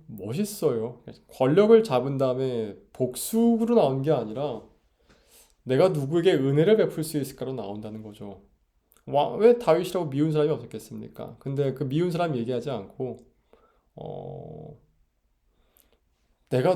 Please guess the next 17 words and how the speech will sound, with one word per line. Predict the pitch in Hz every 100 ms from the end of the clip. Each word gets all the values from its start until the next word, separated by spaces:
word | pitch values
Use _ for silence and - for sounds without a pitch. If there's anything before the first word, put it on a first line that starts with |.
| 180
누구에게 | 135 139 190 190 190
은혜를 | 143 143 143
베풀 | 117 -
수 | - 107
있을까?" | - - 120 - _ _ - 160
참 | - 240
멋있죠. | 139 123 - - 123 - _ _ -
참 | 220
멋있는 | 156 123 175 160
것 | 156
같아요. | 131 104 - 107 104 _ _ 202
다윗은 | - 147 190 220 196 135 - _ _ _ _ - - - _
자신이 | - 160 180 180 180
은혜를 | 147 156 156
베풀 | 127 147
사람을 | 139 143 131
찾았어요. | 131 135 117 - 127 117 120